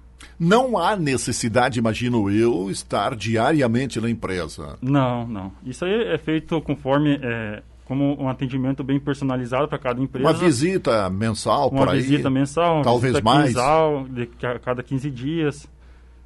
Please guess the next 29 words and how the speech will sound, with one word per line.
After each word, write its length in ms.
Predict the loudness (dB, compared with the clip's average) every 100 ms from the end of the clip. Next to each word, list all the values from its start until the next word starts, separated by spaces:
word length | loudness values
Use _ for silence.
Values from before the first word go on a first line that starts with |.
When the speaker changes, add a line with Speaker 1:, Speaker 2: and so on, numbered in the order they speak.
| -14 -6
Speaker 2:
Então, 440 | -4 -2 -2 -2
é 120 | -8 -10 -6
mais 180 | -4
ou 60 | -2
menos 180 | -4 -4
por 140 | -6
aí. 80 | -6 -10 -20 -20 -14
Speaker 1:
Uhum. 120 | -12 -12 -10
Não 180 | -4 -2
encontrou 680 | -2 -4 -6 -4 -4 -4 -2
nenhum 220 | -2 -4
problema 420 | -4 -2 0 -2
até 140 | -2 -2
agora, 280 | -2 -2 -2
assim, 220 | -4 -4
mais 420 | -2 -2 -4 -10 -18 -16
sério, 840 | -8 -4 0 2 4 4 2 0 0
Speaker 2:
Não, 300 | 0 0 0
não. 40 |
Speaker 1:
mais 340 | 2 4 4 4
relevante? 920 | 2 2 6 6 6 6 6 2 -2
Speaker 2:
Não, 360 | -2 -2 -6 -8
todo, 360 | -6 -4 -4 -6
todos 240 | -8 -6
os 100 | -6
problemas 340 | -4 -2 0 0
a 60 |
gente 140 | -2 0
vai, 240 | 0